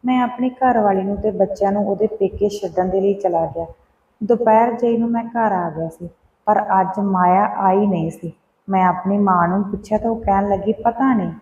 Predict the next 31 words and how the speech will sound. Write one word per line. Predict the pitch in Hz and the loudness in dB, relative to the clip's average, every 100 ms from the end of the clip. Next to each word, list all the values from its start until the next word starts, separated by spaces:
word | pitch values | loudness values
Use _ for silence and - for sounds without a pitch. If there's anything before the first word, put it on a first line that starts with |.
| _ _ _ | _ _ _
ਅੱਜ | - 196 208 | 0 0 0
ਕਿੱਥੇ | 208 233 - 262 | -4 -6 -4 -6
ਚਲੀ | - 226 233 | -2 0 2
ਗਈ | 233 226 | 2 2
ਆ, | 220 226 - - 226 | 2 -2 -10 -2 2
ਹਾਲੇ | 208 | 2
ਤੱਕ | 190 185 185 | 2 0 -2
ਵੀ | 180 196 | -6 -4
ਨਹੀਂ | 202 220 214 | -2 0 2
ਆਈ। | 202 202 - - - | 2 0 -6 -16 -4
ਘਰ | 226 190 | 0 2
ਦਾ | 185 202 | 2 0
ਸਾਰਾ | - 220 240 269 | 0 0 0 0
ਕੰਮ | 262 208 196 | -2 -2 -2
ਕਰਨ | 196 196 180 180 | 2 2 2 0
ਵਾਲਾ | 180 180 175 | 0 0 0
ਪਿਆ।" | 175 160 - - - - 214 | -4 -6 -8 -18 -20 -6 2
ਮੈਂ | 220 | 2
ਮਾਇਆ | 220 202 190 190 | 4 4 4 4
ਨੂੰ | 196 208 196 | 2 -2 -4
ਅੰਦਰ | 190 196 | -2 -2
ਜਾ | 190 190 | -2 -2
ਕੇ | 196 | -4
ਫੋਨ | 208 - 185 180 185 | -8 -4 -4 -2 2
ਲਾਇਆ | 180 170 | 2 2
ਤਾਂ | 165 196 | -2 -2
ਕਹਿਣ | 208 196 208 | 0 0 0
ਲੱਗੀ | 190 190 202 | 0 -2 -2
ਕਿ | 233 | -2
"ਮੈਂ | 240 247 233 190 | 0 -2 -4 -2
ਹੁਣੇ | 190 | -2